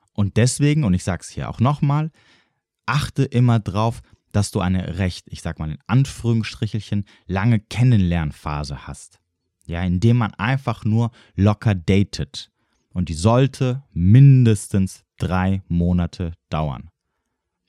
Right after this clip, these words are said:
Dass man sich natürlich in den drei Monaten nicht dreimal sieht oder,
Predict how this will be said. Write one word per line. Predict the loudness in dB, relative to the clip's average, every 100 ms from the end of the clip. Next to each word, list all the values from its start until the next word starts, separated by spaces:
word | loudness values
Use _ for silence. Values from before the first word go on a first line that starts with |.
| _ _
Dass | -4 2
man | 4 4
sich | 4
natürlich | 4 2 4
in |
den | 2
drei | 2 4
Monaten | 4 4 2 0
nicht | 0
dreimal | 0 2 2 2
sieht | 2 2 0
oder, | -2 -2